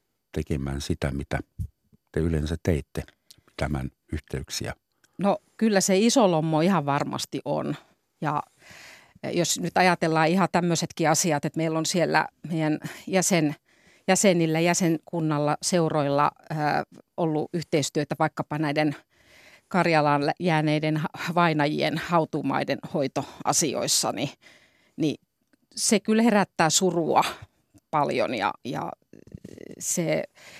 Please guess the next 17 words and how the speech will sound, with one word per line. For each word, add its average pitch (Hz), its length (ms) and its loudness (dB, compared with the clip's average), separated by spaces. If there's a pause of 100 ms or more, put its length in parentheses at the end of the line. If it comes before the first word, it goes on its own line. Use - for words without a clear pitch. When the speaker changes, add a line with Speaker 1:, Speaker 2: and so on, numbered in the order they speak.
(140)
Speaker 2:
se 226 160 6
on 190 100 8
niinku 180 200 2
yksi 202 280 4
lommo 175 280 4
tietysti. 156 640 -2 (160)
Ja 214 80 2
sit 233 160 2
toinen 202 380 4
on, 208 180 0 (220)
niin 208 140 0
kuin 208 180 0
äsken 208 240 0
mainitsin, 190 560 0
niin 180 180 0
nämä 175 260 4 (1120)
suhteet, - 680 0